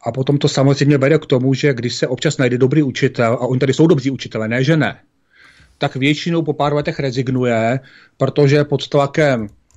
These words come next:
možná trochu z různých neziskovek, často i pod tlakem rodičů, eh, kteří prostě neocení, že to má vysokou úroveň, eh, do toho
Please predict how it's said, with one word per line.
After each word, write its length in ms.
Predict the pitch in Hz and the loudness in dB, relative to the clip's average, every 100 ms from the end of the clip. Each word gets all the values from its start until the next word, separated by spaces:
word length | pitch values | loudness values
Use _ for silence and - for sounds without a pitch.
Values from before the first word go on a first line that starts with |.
| _ _ - | _ _ -12
možná 340 | 113 123 139 | -8 -4 -2
trochu 240 | 131 131 147 | -2 -2 -2
z 80 | |
různých 320 | 127 131 131 113 | -2 -2 -2 0
neziskovek, 840 | 120 139 - 151 135 131 135 - - _ | 0 0 0 0 2 2 2 -2 -12 _
často 340 | - 151 143 160 | -4 -2 0 0
i 60 | |
pod 220 | 151 135 - | 0 -2 -2
tlakem 340 | 139 123 131 | -2 0 -2
rodičů, 840 | 120 117 131 - 147 135 135 131 | -2 -2 -2 0 4 6 4 2
eh, 380 | - - - 123 | -2 -20 -10 -8
kteří 300 | 113 120 123 | -2 0 0
prostě 260 | 123 - 127 | -2 0 2
neocení, 580 | 123 135 - 131 127 | 2 0 0 2 2
že 260 | 120 127 120 | 2 2 0
to 180 | 113 123 | -2 0
má 80 | 117 | 0
vysokou 400 | 123 139 135 139 | 0 -2 2 2
úroveň, 580 | 135 123 123 117 117 110 - - - - | 2 2 2 2 0 -2 -10 -20 -16 -10
eh, 60 | 120 120 123 _ _ _ - | -6 -6 -8 _ _ _ -4
do 180 | 143 135 | 0 2
toho 580 | 139 123 135 123 113 | 2 4 6 6 4